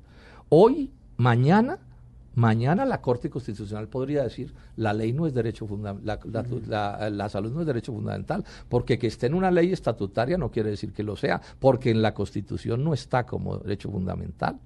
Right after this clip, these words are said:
Speaker 1: Se intentó el año pasado volver la consti-, la, la salud derecho fundamental en la Constitución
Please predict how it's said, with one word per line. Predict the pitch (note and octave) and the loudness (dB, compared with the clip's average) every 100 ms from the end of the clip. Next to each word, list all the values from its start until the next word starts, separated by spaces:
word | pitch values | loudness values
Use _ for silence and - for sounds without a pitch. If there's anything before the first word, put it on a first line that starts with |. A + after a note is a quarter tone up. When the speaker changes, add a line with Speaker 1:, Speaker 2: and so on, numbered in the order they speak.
| - - - - | -20 -20 -20 -8
Speaker 1:
Se | - | 2
intentó | A2 G2+ G2+ G#2+ B2 | 2 4 0 0 2
el | |
año | E3 G#3+ | 2 2
pasado | F3+ A#2+ - A2+ D#3 | 2 2 4 4 4
volver | G3+ G#2+ G2+ G2+ G#2+ | -2 0 0 2 0
la | C3 | -2
consti-, | C#3 - A2 G#2+ | -4 -6 -6 -4
la, | G2+ F#2+ | -2 -2
la | F#2+ | -4
salud | - G2 A2 | -4 -4 -2
derecho | A#2 A#2+ C#3+ | -4 -4 -4
fundamental | A#2+ G2+ G#2 | -2 -2 -2
en | B2 | -2
la | - | -2
Constitución | - - - G2 - | -6 -8 -8 -2 -2